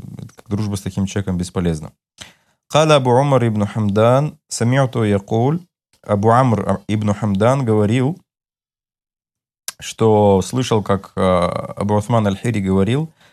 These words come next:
«Ман амарра сунната аля нафсихи каулян, э, ва фи'лян натака биль хикма». То есть, кто будет, э, практиковать сунну в своих действиях и в своих словах, то он начнет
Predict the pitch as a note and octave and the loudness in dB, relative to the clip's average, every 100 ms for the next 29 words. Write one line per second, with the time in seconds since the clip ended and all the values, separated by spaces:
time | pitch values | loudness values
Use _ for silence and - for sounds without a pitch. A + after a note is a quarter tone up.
0 | _ _ G#2 B2+ B2 A2+ B2+ B2+ A#2 - | _ _ 0 0 2 2 2 2 -2 -2
1 | C3+ B2+ A2+ A2 G2+ G2+ G2+ A#2 A#2 - | -4 -2 0 2 2 2 0 -2 -4 -4
2 | G#2 G2+ F2+ - A#2 G#2+ G#2 D3 D#3+ - | -4 -2 -4 -2 0 2 0 0 -4 -10
3 | _ _ _ _ _ _ _ _ _ - | _ _ _ _ _ _ _ _ _ -2
4 | G#2 G#2 G2+ G2 A2 G2+ C3 A2 G#2 B2+ | 0 2 2 2 0 0 2 2 2 2
5 | A#2+ A#2+ A#2+ A#2 G#2+ F#2+ F#2 F#2 F2 F2+ | 2 0 -2 -4 -2 -2 -4 -6 -6 -8
6 | - - E2+ - - B2+ B2 A#2 G2 - | -10 -12 -14 -16 -6 0 2 2 2 -4
7 | _ _ _ - A2 G#2+ A#2 G#2 G2 - | _ _ _ -10 -6 -2 0 0 -2 -2
8 | - G2+ G2 F#2 - G2 - G#2+ A2 A2 | 0 4 4 2 0 -4 -4 -2 2 2
9 | G#2 F2+ - - _ - - D3+ B2 G#2 | 2 0 -6 -20 _ -12 -4 0 0 2
10 | A2+ F3+ - _ _ - - A2+ G2+ G2 | 0 -2 -8 _ _ -12 -2 -2 0 -2
11 | A2+ A#2+ A2+ - F#2+ F#2 F#2 - G2+ G2 | 0 0 0 -2 -2 -2 -6 -10 -4 -2
12 | F#2+ G#2 G2 - G2+ A2+ D3 - G#2 G#2+ | -2 -4 -4 0 2 2 2 -2 -4 -2
13 | A2+ G#2+ - A2+ A#2 - | -2 -4 -2 -4 -4 -8